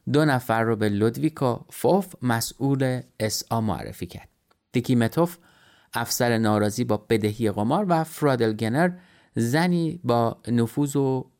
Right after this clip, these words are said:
دسترسی به شایعات سیاسی. در اصل هر دو نفر هم برای اطلاعات بریتانیا کار می‌کردن. این شبکه سه نفره مأموران دو جانبه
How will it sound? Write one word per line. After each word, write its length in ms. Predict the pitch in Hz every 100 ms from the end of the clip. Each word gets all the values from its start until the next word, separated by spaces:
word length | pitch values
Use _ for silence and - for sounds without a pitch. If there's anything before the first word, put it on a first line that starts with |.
| -
دسترسی 440 | 113 107 110 - 110
به 80 |
شایعات 640 | 107 107 101 95 107 110 101 -
سیاسی. 520 | - - - - - - _ _ _ _ _ -
در 220 | 175 185
اصل 260 | 233 240 -
هر 240 | - 151
دو 180 | 147 151
نفر 300 | 147 143 190
هم 140 | 196 165
برای 240 | 131 156
اطلاعات 440 | 139 117 110 131
بریتانیا 580 | - 123 107 107 104 120
کار 260 | - - -
می‌کردن. 440 | - - - 120 - _ _ _
این 140 | 233
شبکه 480 | 208 175 139 139 165
سه 220 | 160 135
نفره 460 | 120 110 110 117 143
مأموران 640 | 127 104 110 107 139 120 98
دو 220 | 101 104
جانبه 580 | 107 104 104 107 175